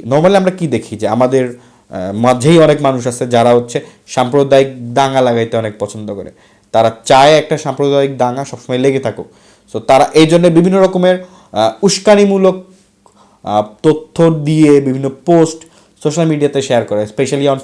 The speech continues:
Facebook, ঠিক আছে? শেয়ার করে। তো এগুলা করলে এটা নিজেরা তো অপরাধ করতেছেই, তাদের এই পোস্ট দেখে আরও যারা শেয়ার করতেছে তারাও কিন্তু অপরাধ করতেছে। So আপনি ভাব-, ভাববেন না যে আরেকজন লিখছে,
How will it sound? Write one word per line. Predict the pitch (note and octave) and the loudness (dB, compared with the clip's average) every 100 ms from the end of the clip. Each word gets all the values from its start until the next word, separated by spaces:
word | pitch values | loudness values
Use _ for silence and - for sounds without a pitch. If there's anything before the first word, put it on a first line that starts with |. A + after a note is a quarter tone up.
| - | -2
Facebook, | A#2+ A2 F#2+ - _ _ | -2 -4 -12 -18 _ _
ঠিক | - D3+ | -4 -4
আছে? | D3 - _ _ _ _ - | -6 -14 _ _ _ _ 0
শেয়ার | E3+ C#3+ | 2 2
করে। | B2+ G#2 G#2 _ _ _ _ | 2 -4 -6 _ _ _ _
তো | - - E3 | -12 0 2
এগুলা | F3+ G#3 | 4 4
করলে | G#3 - G#3+ A3 A3+ G#3 | 4 6 4 6 6 6
এটা | G#3 G#3+ F#3+ | 6 2 -2
নিজেরা | F3+ F3+ G3+ | 0 4 4
তো | G#3 G#3 | 4 2
অপরাধ | G#3 G#3+ A3 | 2 0 0
করতেছেই, | G3+ G#3 - B2+ - | 2 2 2 -2 0
তাদের | D3+ F3+ A#3+ G#3+ | 2 4 4 6
এই | A#3+ A#3 | 4 4
পোস্ট | G#3 F3+ D#3 C#3+ | 4 2 2 0
দেখে | C#3 A#2 - - _ _ - | 0 -4 -6 -16 _ _ -2
আরও | C#3 F#3+ | 4 4
যারা | A3+ A3+ A3+ - | 6 4 4 2
শেয়ার | D3 D3 - | 2 2 2
করতেছে | B2 - G#2 C2+ - _ _ _ _ _ _ | -4 -8 -12 -12 -18 _ _ _ _ _ _
তারাও | C3+ D#3+ G3 | 0 2 2
কিন্তু | A3 G#3 | 0 -2
অপরাধ | D3+ A#2+ - | -2 -4 -6
করতেছে। | - A2 - - | -14 -14 -20 -10
So | C3+ - _ - B2 | -12 -12 _ -4 -4
আপনি | - F3 G3 G#3 G#3 - _ | -2 -4 -2 -2 -6 -18 _
ভাব-, | C3 C#3+ A#2+ | -6 -6 -4
ভাববেন | C3 C3+ F3+ F#3+ | -4 0 0 2
না | G3 | 2
যে | G3+ | 4
আরেকজন | D3 D3 D#3 F#3+ F#3+ | 4 2 2 0 0
লিখছে, | F3 - | -2 0